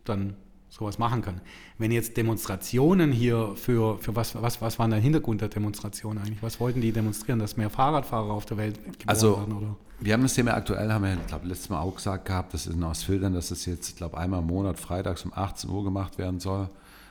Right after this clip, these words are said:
Speaker 2: äh, dass diese Fahrraddemo mit Namen Cri-, Critical Mass, Mass, ja,
Speaker 1: Ja, aber das,
Speaker 2: äh,
Speaker 1: das ist ja, das
Speaker 2: irgendwie
Speaker 1: ist
Speaker 2: so. Also, der
Speaker 1: das,
Speaker 2: Hinter-
Speaker 1: das bedeutet aber ja nur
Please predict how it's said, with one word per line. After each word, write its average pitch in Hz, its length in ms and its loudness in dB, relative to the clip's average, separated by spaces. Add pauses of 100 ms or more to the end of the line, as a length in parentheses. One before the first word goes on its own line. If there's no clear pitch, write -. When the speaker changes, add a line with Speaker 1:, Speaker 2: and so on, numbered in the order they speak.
(160)
Speaker 2:
äh, 87 520 -2
dass 85 280 -6
diese 87 480 -2
Fahrraddemo 90 960 -2
mit 82 180 -2
Namen 80 320 -4
Cri-, 90 360 -2 (200)
Critical 90 560 -2
Mass, 85 540 -4 (1700)
Mass, 78 440 -12 (200)
ja, 82 340 0 (100)
Speaker 1:
Ja, 123 140 -10
aber 156 100 -8
das, 185 100 0
Speaker 2:
äh, 175 140 2
Speaker 1:
das - 160 0
ist 160 100 -2
ja, 165 80 2
das - 100 -2
Speaker 2:
irgendwie 113 200 4
Speaker 1:
ist 101 60 2
Speaker 2:
so. 101 140 2 (280)
Also, 92 240 4 (260)
der 117 80 8
Speaker 1:
das, 147 120 10
Speaker 2:
Hinter- 151 200 10
Speaker 1:
das 143 180 4
bedeutet 170 360 4
aber 160 180 2
ja 131 120 2
nur 160 440 4